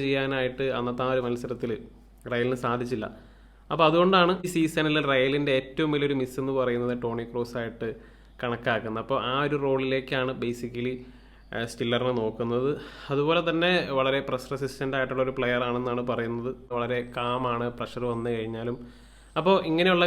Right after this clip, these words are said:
കാര്യങ്ങൾ, ഇപ്പോ ഒരു ടീമിന്റെ, ഏഹ്, ഒരു അറ്റാക്ക് സ്റ്റാർട്ട് ചെയ്യുന്നു, അതുപോലെ തന്നെ കളി സ്ലോ ഡൗൺ ചെയ്യുന്നത്, ഇങ്ങനെ കാര്യങ്ങളൊക്കെ ചെയ്യുമ്പോ ഈ, ഈ പറയുന്ന ആട്രിബ്യൂട്ടുകളൊക്കെ വളരെയധികം ഇമ്പോർട്ടന്റ് ആണ്. അപ്പോ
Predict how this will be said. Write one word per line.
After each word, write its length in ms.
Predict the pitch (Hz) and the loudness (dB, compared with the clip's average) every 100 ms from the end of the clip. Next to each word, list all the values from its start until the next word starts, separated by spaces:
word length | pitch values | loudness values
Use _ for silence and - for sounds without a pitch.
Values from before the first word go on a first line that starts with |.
| 160 | 6
കാര്യങ്ങൾ, 280 | 147 147 143 | 6 4 2
ഇപ്പോ 120 | 135 | -2
ഒരു 60 | 131 | -2
ടീമിന്റെ, 400 | 131 131 135 143 139 - | -2 0 0 0 -2 -2
ഏഹ്, 120 | 135 127 | 0 0
ഒരു 140 | 127 135 135 135 | 2 -2 -4 -8
അറ്റാക്ക് 380 | - 131 131 135 | -6 -4 -4 -4
സ്റ്റാർട്ട് 320 | - 123 123 | -2 -2 0
ചെയ്യുന്നു, 240 | 135 131 131 | -2 0 0
അതുപോലെ 240 | 120 120 123 | 0 0 0
തന്നെ 200 | 127 127 131 - - - - - | 0 0 -2 -4 -20 -20 -16 -4
കളി 140 | 131 127 | -2 -2
സ്ലോ 120 | 131 123 | 0 2
ഡൗൺ 120 | 127 131 | 2 2
ചെയ്യുന്നത്, 260 | 127 123 123 | 0 0 0
ഇങ്ങനെ 180 | 120 123 123 | 0 2 2
കാര്യങ്ങളൊക്കെ 480 | 120 123 127 131 123 | 2 0 -2 -4 -4
ചെയ്യുമ്പോ 320 | 123 120 123 127 | -4 -2 -2 -2
ഈ, 140 | 120 120 120 120 | -4 -6 -8 -8
ഈ 20 | 120 120 | -8 -4
പറയുന്ന 240 | 131 123 120 | -2 -2 -4
ആട്രിബ്യൂട്ടുകളൊക്കെ 640 | 120 123 123 123 123 123 123 | -6 -6 -4 -4 -4 -2 -2
വളരെയധികം 400 | 120 123 120 120 120 | 0 0 0 -2 -2
ഇമ്പോർട്ടന്റ് 420 | 117 117 123 117 | -4 -4 -4 -4
ആണ്. 120 | 110 120 - - - - - | -6 -8 -12 -20 -20 -18 -6
അപ്പോ 140 | 151 | 2